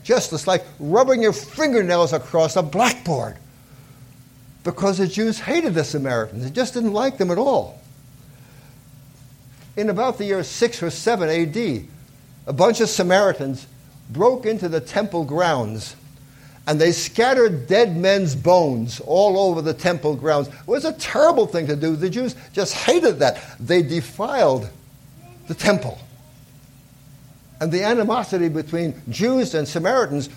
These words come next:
was hundreds of years old. And all of a sudden, all of a sudden, Jesus has a Samaritan as the hero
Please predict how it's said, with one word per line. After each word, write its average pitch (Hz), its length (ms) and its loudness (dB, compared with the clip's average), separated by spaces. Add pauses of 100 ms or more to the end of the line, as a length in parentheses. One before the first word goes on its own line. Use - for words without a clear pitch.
was 147 180 -6
hundreds 262 480 0
of 185 160 0
years 190 280 0
old. 156 300 2 (140)
And 131 160 -4
all 277 200 4
of 330 100 -2
a 277 60 0
sudden, 147 440 -2 (160)
all 269 420 4
of 294 100 -4
a 294 80 -4
sudden, 165 640 -2 (680)
Jesus 190 520 0
has 175 220 0
a 185 80 0
Samaritan 202 960 0 (1900)
as 160 260 0
the 160 100 2
hero 143 720 0